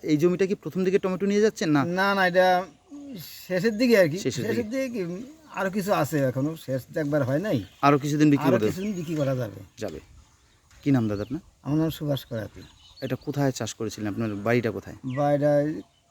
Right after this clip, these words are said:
Speaker 2: দক্ষিণ কান্দিপাড়া।
Speaker 1: অনেক ধন্যবাদ। চলুন দর্শক, আপনাদের সরাসরি শুনলাম দক্ষিণ কান্দিপাড়ার এক চাষি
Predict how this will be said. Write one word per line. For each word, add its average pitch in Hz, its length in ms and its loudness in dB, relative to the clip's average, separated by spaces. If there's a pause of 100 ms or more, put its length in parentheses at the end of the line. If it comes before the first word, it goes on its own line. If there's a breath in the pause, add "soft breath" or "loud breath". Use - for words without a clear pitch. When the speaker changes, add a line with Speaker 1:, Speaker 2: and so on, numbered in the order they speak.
(160)
Speaker 2:
দক্ষিণ 143 280 -6
কান্দিপাড়া। 117 480 -2 (540)
Speaker 1:
অনেক 104 160 -4
ধন্যবাদ। 76 260 -10 (100)
চলুন - 220 -16
দর্শক, - 440 0
আপনাদের 190 340 4
সরাসরি 208 420 4
শুনলাম 220 360 6 (1120 soft breath)
দক্ষিণ 220 420 8
কান্দিপাড়ার 214 580 6
এক 180 120 4
চাষি 196 360 0